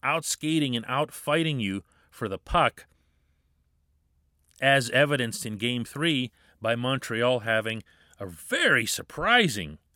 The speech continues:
edge in shot attempts. Remember, this is supposed to be the lesser skilled,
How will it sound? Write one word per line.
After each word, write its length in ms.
edge 380
in 120
shot 360
attempts. 440
Remember, 320
this 180
is 100
supposed 400
to 40
be 140
the 140
lesser 400
skilled, 580